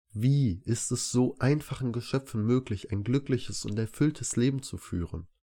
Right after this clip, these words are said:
Oder schauen sie nur selbst auf andere, einfachere Geschöpfe und denken sich, warum diese glücklich sind? Ich wurde traurig und fing an zu weinen. Es lag nicht an dieser Umgebung,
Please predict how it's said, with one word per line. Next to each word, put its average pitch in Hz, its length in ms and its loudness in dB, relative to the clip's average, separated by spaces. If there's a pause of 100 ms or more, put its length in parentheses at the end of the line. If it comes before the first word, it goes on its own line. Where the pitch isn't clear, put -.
(480)
Oder 107 520 2
schauen 113 320 0
sie 101 80 -4
nur 98 160 2
selbst 101 460 2
auf - 200 -8
andere, 95 540 0
einfachere 90 720 -2
Geschöpfe 90 520 -4
und 90 300 -4
denken 95 320 0
sich, 92 300 -2 (240)
warum 98 280 2
diese 98 280 0
glücklich 98 420 -4
sind? 82 400 -8 (600)
Ich - 180 -8
wurde 110 220 2
traurig 101 600 2
und 92 240 -2
fing 104 220 0
an 98 140 2
zu - 180 -4
weinen. 92 420 2 (380)
Es - 220 -2
lag 113 180 2
nicht 143 160 0
an 117 140 0
dieser 110 220 2
Umgebung, 95 580 0